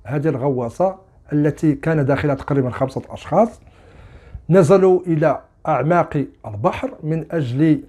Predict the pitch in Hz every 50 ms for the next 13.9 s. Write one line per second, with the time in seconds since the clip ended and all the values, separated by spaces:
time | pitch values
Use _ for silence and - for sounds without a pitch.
0 | _ _ _ _ - 127 127 117 117 110 110 110 110 113 110 107 107 110 113 113
1 | 107 110 110 120 135 135 - 170 165 - 170 151 - - - - 151 151 156 -
2 | - - - 147 117 110 - 147 - - 139 117 117 131 143 156 151 135 139 -
3 | _ _ - - - - - - _ - 131 117 165 147 - - 175 170 165 156
4 | 156 160 143 - - - 190 165 - - 151 131 120 - 120 - - - 123 117
5 | - 151 165 196 254 262 - - _ _ - - - _ - - - _ - -
6 | - _ _ - - - 160 170 147 156 165 139 127 123 139 131 135 156 156 156
7 | 190 196 - - - - - 143 147 151 151 - 160 151 151 147 - 151 147 -
8 | - 160 139 143 135 127 117 135 185 170 131 - - - _ _ _ _ _ _
9 | - - - - 139 - - 175 160 135 - - 156 139 - - 135 - - -
10 | - 156 147 196 226 233 202 - 147 151 143 - - - - - 160 165 156 139
11 | 156 151 147 - _ _ _ _ _ _ - - - 156 156 160 160 - - 151
12 | 151 147 143 - 156 156 147 135 - 147 131 135 160 196 190 - - 147 139 135
13 | - 151 143 135 135 107 - - 135 131 135 135 135 - 180 226 277 269